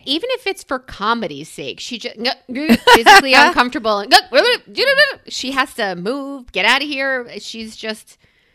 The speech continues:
Speaker 1: a-, and if she's got it on her iPad alone, she'll put her finger on that line and buffer straight through to where it looks less uncomfortable.
Speaker 2: I have no interest in horror, scary,
Speaker 1: Horror.
Speaker 2: none of it. Horror,
Speaker 1: It's a
Speaker 2: scary.
Speaker 1: horror.
Speaker 2: No. Why would I do this to myself?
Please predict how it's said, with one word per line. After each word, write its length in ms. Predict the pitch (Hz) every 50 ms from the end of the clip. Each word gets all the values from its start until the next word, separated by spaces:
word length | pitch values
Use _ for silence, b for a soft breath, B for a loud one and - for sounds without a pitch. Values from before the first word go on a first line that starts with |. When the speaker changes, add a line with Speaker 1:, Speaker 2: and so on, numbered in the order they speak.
| _ _ _ _ _ _ _ _ _ _ _ _ _
Speaker 1:
a-, 140 | - 220 214 -
and 220 | - 226 220 214
if 80 | 220 220
she's 300 | - - 226 208 214 214 -
got 220 | - 190 196 202
it 80 | 214 202
on 160 | 185 185 196
her 220 | 220 190 170 - -
iPad 460 | 180 180 220 - - 220 180 160 175
alone, 480 | 165 156 147 160 165 165 170 180 202 226
she'll 220 | 220 - 202 190
put 160 | - 202 190
her 100 | 196 185
finger 380 | 175 - 185 180 190 196 202 202
on 180 | 185 175 170 165
that 240 | 160 151 147 143 -
line 380 | 190 180 175 180 180 196 202
and 220 | 185 160 165 175 _
buffer 340 | 160 160 175 - 175 170 175
straight 440 | - - - 180 180 185 180 -
through 260 | - 180 180 175 170 165
to 120 | - 202
where 120 | 165 156 156
it 120 | - -
looks 260 | 175 170 160 - -
less 280 | 175 160 156 175 - - _
uncomfortable. 800 | - 175 165 165 - - 151 156 - 156 190 147 - - 180 b b b b b b b b
Speaker 2:
I 120 | 190 208
have 180 | 226 233 202 170
no 320 | 180 185 180 170 165 165
interest 380 | - 147 147 - 156 147 - -
in 80 | 131 131
horror, 460 | 127 143 147 147 147 147 139 143 - _ _ _
scary, 580 | - - - - - 131 135 135 139 139 135 - _ -
Speaker 1:
Horror. 340 | 202 202 202 220 226 220
Speaker 2:
none 280 | 214 196 185 175 165 175
of 60 | 185
it. 40 | _ _ _ _
Horror, 180 | - - 185 180 -
Speaker 1:
It's 200 | - 180 - -
a 40 |
Speaker 2:
scary. 180 | 233 208 185 160
Speaker 1:
horror. 560 | 240 240 240 233 220 196 190 175 165 165 175 190
Speaker 2:
No. 440 | 165 165 180 180 170 147 135 139 - -
Why 280 | - 175 196 196 214
would 140 | 247 285 269
I 120 | 240 226
do 220 | 208 170 - 185 175
this 160 | 165 165 -
to 80 | - 151
myself? 440 | 135 123 - - 110 95 95 _ _